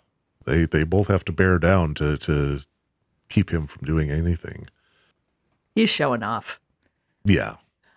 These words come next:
Speaker 2: I do wonder, given that he picked that exact moment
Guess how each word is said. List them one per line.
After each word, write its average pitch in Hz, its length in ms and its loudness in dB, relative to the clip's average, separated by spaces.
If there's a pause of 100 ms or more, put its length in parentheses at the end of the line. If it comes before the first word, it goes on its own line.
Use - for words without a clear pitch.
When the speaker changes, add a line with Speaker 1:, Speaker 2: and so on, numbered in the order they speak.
(120)
Speaker 2:
I 277 60 2
do 427 260 4
wonder, 233 480 4
given 180 500 2
that 160 300 -2
he 151 440 0 (680)
picked - 360 0
that 165 320 4
exact 151 580 0
moment 135 560 0